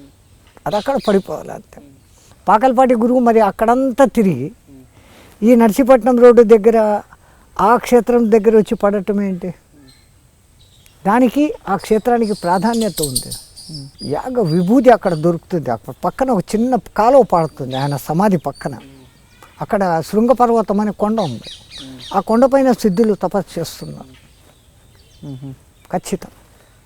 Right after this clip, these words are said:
Speaker 1: అది చాలా ఎక్కేదానికి వీలైనంత ఇదిగా ఉంటుంది.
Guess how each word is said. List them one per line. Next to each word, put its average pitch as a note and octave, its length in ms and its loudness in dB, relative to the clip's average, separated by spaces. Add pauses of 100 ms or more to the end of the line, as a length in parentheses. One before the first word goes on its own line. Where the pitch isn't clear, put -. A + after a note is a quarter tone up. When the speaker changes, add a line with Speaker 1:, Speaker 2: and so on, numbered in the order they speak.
(760)
Speaker 1:
అది F3 100 -4
చాలా G#3+ 420 0
ఎక్కేదానికి G#3+ 680 0
వీలైనంత F#3+ 800 0
ఇదిగా E3+ 400 0
ఉంటుంది. D3 480 -6